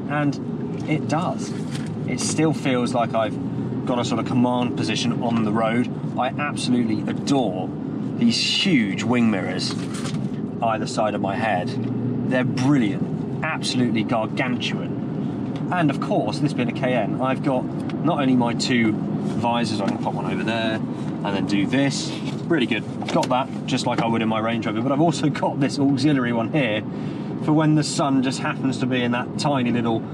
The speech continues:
three degree portion of the sky. I don't know why they did that, but I love the fact that they did.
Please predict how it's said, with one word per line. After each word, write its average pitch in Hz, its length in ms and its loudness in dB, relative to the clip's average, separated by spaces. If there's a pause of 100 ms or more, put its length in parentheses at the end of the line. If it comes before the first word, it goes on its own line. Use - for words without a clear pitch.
(240)
three 131 540 2
degree 113 420 2 (340)
portion 123 380 0
of - 120 -4
the - 60 -4
sky. 110 500 0 (840)
I - 80 -2
don't 180 140 0
know 160 80 4
why 165 240 4
they 160 140 4
did 156 200 2
that, 147 360 -2
but 123 100 0
I 120 120 4
love 120 260 0
the - 40 -2
fact 185 260 -2
that - 100 -4
they - 100 -2
did. - 420 -2